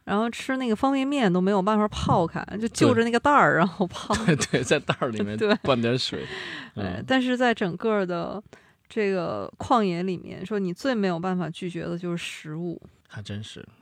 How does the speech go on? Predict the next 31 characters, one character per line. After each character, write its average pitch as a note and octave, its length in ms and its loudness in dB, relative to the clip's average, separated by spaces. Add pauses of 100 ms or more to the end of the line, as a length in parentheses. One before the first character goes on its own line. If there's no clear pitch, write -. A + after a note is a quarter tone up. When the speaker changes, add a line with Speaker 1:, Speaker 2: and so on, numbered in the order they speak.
(260)
Speaker 1:
所 A#3+ 100 -2
以 - 20 4
我 B3 160 2
们 - 160 -2
觉 G3 160 0
得 F3 180 2
那 F#3 140 2
些 F#3+ 220 0
什 G3 80 -8
么 - 100 -12
油， F3 460 4 (360)
你 A3 120 4
想 F3+ 340 2
着 F3 140 2
你 E3+ 80 2
就 E3+ 100 0
觉 E3+ 60 0
得 D#3+ 100 0
这 E3+ 140 -2
东 E3 160 2
西 E3 100 2
怎 D#3 160 -8
么 - 120 -8
吃 F3+ 300 0
啊， D#3+ 80 0
没 D#3+ 120 0
法 E3+ 220 2
吃。 - 420 -4
但 G3 140 4
是 G3 120 4
在 F3+ 320 2